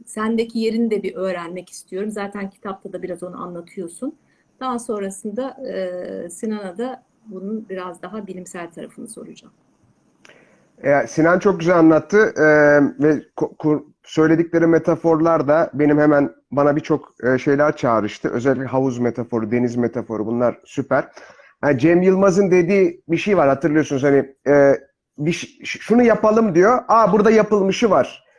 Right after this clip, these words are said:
Speaker 2: "Şunu bulalım." diyor, "Aa, burada yapılmışı var." E, kadim biraz böyle bir şey.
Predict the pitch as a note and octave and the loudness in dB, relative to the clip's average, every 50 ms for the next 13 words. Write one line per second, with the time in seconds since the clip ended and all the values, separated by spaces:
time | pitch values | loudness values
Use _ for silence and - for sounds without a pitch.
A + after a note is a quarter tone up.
0 | _ - F#3 - G3+ A3 A#3 G#3 A3 A3 A3+ A3+ A3+ A3 F#3+ F#3 F#3+ D3+ F#3 G#3+ | _ -16 -8 -2 2 2 4 4 4 4 4 4 2 2 2 2 4 4 4 4
1 | A3+ A3+ A3 F3+ F#3+ G#3+ G3 A3 G#3 G3+ G#3 G3 G3+ G3 F3 F3 E3+ - - G3+ | 4 4 4 4 2 2 4 6 6 6 4 4 2 2 2 0 0 0 0 0
2 | D#3+ C3 - - _ _ - _ _ _ _ _ _ - E3+ F3+ F3+ F3 - - | 0 0 0 -4 _ _ -20 _ _ _ _ _ _ 2 4 4 4 4 2 2
3 | A3 A#3+ D4 F4 E4 C#4+ C#4 C#4 C#4 A3+ F3+ E3 G#3 G#3+ A3 A3 G3+ D#3+ B2 A#2+ | 2 2 4 2 2 4 4 4 4 2 2 4 4 4 6 4 4 2 2 -2
4 | - - F#3+ A3 | -4 -4 -4 -4